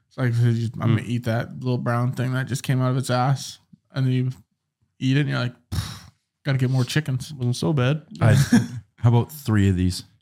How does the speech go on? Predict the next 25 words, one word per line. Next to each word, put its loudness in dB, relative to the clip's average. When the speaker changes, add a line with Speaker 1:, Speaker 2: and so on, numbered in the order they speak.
Speaker 1:
Yeah. 2
Speaker 3:
But 2
Speaker 1:
So 2
Speaker 3:
this 4
Speaker 1:
it's -8
Speaker 3:
time, 6
let's, -6
let's -4
mix 4
'em 2
up -2
really 2
hard 0
and 2
then 2
cook -4
'em. -6
Speaker 1:
I 0
didn't 2
realize 2
how 4
fast -4
chickens -2
lay 0
eggs. -8